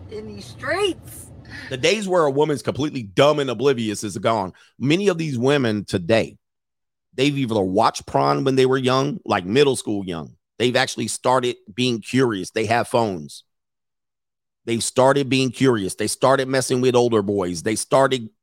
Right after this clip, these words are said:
Speaker 2: making dating app profiles when they were sixteen and seventeen or even younger.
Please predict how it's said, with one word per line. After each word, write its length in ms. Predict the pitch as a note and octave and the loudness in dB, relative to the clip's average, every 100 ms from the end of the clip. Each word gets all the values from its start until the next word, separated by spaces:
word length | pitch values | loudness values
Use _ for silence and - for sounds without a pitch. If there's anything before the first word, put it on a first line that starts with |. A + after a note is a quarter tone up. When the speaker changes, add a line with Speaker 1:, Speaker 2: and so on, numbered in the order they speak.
| _ | _
Speaker 2:
making 400 | G#2+ C3+ B2+ B2 | -2 -2 0 -2
dating 340 | B2 C3+ B2 A2 | 0 2 0 -2
app 140 | - | 0
profiles 560 | A2+ A2+ G#2 G2 F#2 E2+ | 0 2 2 0 -2 -6
when 140 | G2+ | -6
they 80 | G2 | -4
were 120 | F2+ | -6
sixteen 480 | - D3 - B2+ A2+ | -4 -4 -2 -2 -2
and 100 | G2 | -2
seventeen 460 | C#3 A#2+ G2 G2+ | -2 -2 -4 -4
or 140 | F#2+ A2 | -4 -4
even 260 | A#2+ G#2+ | -4 -4
younger. 340 | A2 B2+ G#2 | 0 -2 -2